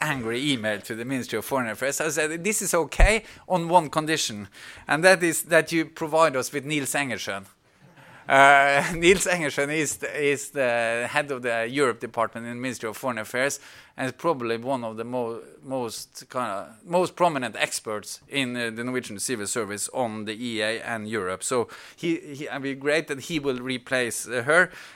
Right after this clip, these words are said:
and, uh, and he will also join in, in, uh, the discussion. We also have some, uh, other great speakers. René Repassi from the University of Rotterdam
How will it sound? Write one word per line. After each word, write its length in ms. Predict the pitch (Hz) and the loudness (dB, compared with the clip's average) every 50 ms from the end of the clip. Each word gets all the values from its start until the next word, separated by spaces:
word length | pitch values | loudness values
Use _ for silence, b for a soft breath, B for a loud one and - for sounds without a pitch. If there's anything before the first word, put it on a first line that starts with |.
| B B | B B
and, 120 | 139 139 | -4 -2
uh, 60 | 135 | -2
and 480 | 131 101 135 135 120 113 110 120 135 135 | -2 -2 -2 -2 -2 -2 -2 -2 0 0
he 100 | 143 143 | 0 2
will 180 | 139 143 123 135 | 2 0 0 0
also 300 | 135 143 127 - - 120 | -2 -2 -2 -2 -4 -6
join 300 | 113 117 123 117 113 110 | -2 -2 -2 -2 -2 -4
in, 220 | 110 117 107 107 | -8 -8 -8 -8
in, 420 | 110 80 95 120 110 107 104 104 104 | -10 -10 -10 -10 -8 -8 -10 -10 -10
uh, 160 | 104 104 98 101 | -10 -10 -10 -6
the 100 | 113 120 | -6 -4
discussion. 540 | 113 113 113 - - - 98 - - 92 - - _ _ B B B B B B B | -4 -4 -4 -4 -4 -4 -6 -6 -8 -14 -18 -20 _ _ B B B B B B B
We 60 | - | 8
also 200 | 202 214 180 202 190 | 8 10 10 10 10
have 140 | 196 190 165 | 10 8 8
some, 180 | - 196 175 170 | 6 2 2 2
uh, 60 | 165 | 0
other 580 | 160 151 151 151 156 165 147 151 185 165 156 | 2 2 2 2 2 2 4 4 4 4 4
great 300 | 143 151 165 160 156 - | 4 4 4 4 4 4
speakers. 520 | - - - - 170 156 180 185 190 175 - | 0 -6 -2 -2 -2 0 2 2 2 2 0
René 380 | 160 160 165 165 160 160 156 | 0 2 2 2 4 2 2
Repassi 400 | 143 147 147 151 165 165 - 170 | 2 2 2 2 0 0 0 -2
from 140 | 151 160 151 | -8 -6 -6
the 80 | 147 139 | -4 -6
University 400 | 139 139 143 151 156 143 - 127 | -4 -4 -2 -2 -2 -2 -2 -4
of 100 | 120 127 | -2 -2
Rotterdam 540 | 135 - 147 131 131 151 151 185 208 202 | -2 -2 -2 -2 2 4 2 2 2 -2